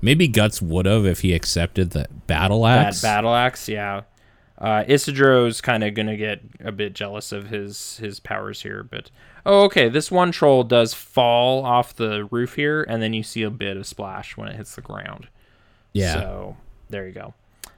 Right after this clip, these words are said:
Speaker 2: Um, and
Speaker 1: There's a
Speaker 2: everybody
Speaker 1: pretty good, uh, moment of Isidro, like, running away really fast after trying to jump in or whatever, attacking. There's a good bit of he's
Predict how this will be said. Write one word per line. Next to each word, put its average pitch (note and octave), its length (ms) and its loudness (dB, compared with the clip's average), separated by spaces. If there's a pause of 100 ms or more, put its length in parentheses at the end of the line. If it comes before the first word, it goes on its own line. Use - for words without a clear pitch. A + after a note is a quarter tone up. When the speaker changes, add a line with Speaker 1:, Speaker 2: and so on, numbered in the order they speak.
(420)
Speaker 2:
Um, G2 240 -12
and G2+ 80 -2
Speaker 1:
There's A#2 140 6
a - 40 4
Speaker 2:
everybody C#3+ 300 8
Speaker 1:
pretty - 0 -
good, G#2 260 6
uh, F2 300 4
moment G2 420 4
of F2 140 2
Isidro, F#2 480 2
like, F2 260 2
running G2+ 400 4
away F2 360 2
really F#2 320 2
fast F2+ 480 0
after D#2+ 480 -2 (560)
trying F2+ 300 2
to F2 60 2
jump F#2 380 0
in F2 400 -2
or G#2 160 -2
whatever, G2+ 580 2
attacking. F#2 540 0 (440)
There's C3 200 6
a C#3 60 2
good D3+ 220 4
bit B2+ 180 6
of G#2 140 4
he's A2 440 2